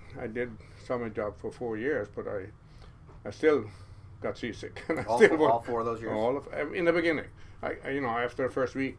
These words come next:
Speaker 1: you know, I got over it, you know, 'cause I obviously stayed for two months.
Speaker 2: Mm-hmm.
Speaker 1: So, um,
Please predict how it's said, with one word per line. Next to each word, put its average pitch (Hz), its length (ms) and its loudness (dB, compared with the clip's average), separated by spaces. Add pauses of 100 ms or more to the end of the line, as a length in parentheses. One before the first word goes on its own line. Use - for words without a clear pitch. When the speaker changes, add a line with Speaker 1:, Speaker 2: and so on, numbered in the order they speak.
Speaker 1:
you 117 160 -4
know, 117 100 -4
I 113 100 -2
got 110 180 0
over 127 320 2
it, - 160 -14
you 123 80 -8
know, 113 240 -8 (200)
'cause - 160 -14
I 107 220 -8
obviously 104 300 -10 (100)
stayed 107 260 -6
for 98 100 -10 (160)
two 107 100 -8
months. - 380 -14 (100)
Speaker 2:
Mm-hmm. 101 160 -12 (960)
Speaker 1:
So, 123 400 8
um, 107 160 2